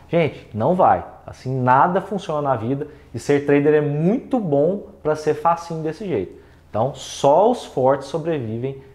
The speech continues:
Então, persista, tenha foco, tenha firmeza que as coisas vão dar certo pra você também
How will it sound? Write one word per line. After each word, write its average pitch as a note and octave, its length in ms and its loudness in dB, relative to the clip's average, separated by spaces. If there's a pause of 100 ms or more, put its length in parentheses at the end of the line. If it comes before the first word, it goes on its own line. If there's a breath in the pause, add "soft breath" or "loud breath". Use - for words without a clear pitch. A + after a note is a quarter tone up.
Então, G#2+ 260 -10
persista, C#3 840 -2 (300 loud breath)
tenha C#3 240 0
foco, C3 640 0 (120)
tenha C3 200 0
firmeza C3 680 2
que C3+ 160 -6
as A#2+ 140 -2
coisas A2+ 260 -2
vão A#2+ 80 -4
dar B2+ 140 2
certo A2 240 -6
pra A2 100 -6
você G#2 220 -6
também F#2 280 -8